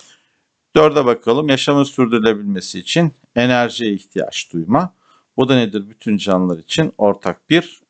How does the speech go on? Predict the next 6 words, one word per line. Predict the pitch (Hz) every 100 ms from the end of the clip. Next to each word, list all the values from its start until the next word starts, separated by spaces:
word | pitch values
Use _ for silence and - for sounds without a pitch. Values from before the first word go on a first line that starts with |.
| -
özelliktir. | 117 98 90 76 - _ 80 -
Bütün | 113 - 147
canlılarda | 98 104 98 98 92 90
gözlenir | 98 98 101 95 92 85
dediğine | 95 98 107 127
göre | 98 78 -